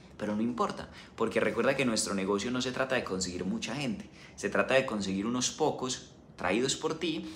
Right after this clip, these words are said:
pero luego esos pocos se vuelven varios, esos varios se vuelven muchos, esos muchos se vuelven un movimiento,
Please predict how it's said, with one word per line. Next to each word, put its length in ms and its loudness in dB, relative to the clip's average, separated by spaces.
pero 140 4
luego 200 6
esos 200 2
pocos 360 2
se 80 0
vuelven 360 2
varios, 520 2
esos 240 -4
varios 340 4
se 120 0
vuelven 280 2
muchos, 500 -2
esos 240 -6
muchos 340 -2
se 100 -2
vuelven 320 0
un 100 0
movimiento, 720 0